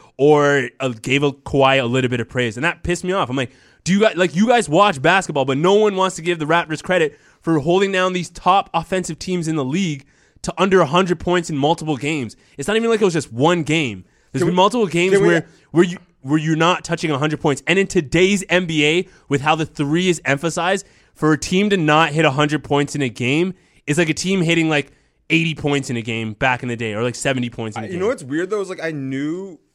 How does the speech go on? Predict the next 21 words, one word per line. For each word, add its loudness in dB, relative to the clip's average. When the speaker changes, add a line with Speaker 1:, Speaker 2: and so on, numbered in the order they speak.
Speaker 2:
like, -8
everyone's, -8
like, -10
pedigree -10
and -12
stuff, -10
but -6
it -4
wasn't -4
until -6
the, -4
like, -10
this -8
pl-, -20
round -6
of -14
playoffs -8
that -8
I -6
realized, -4
like, -10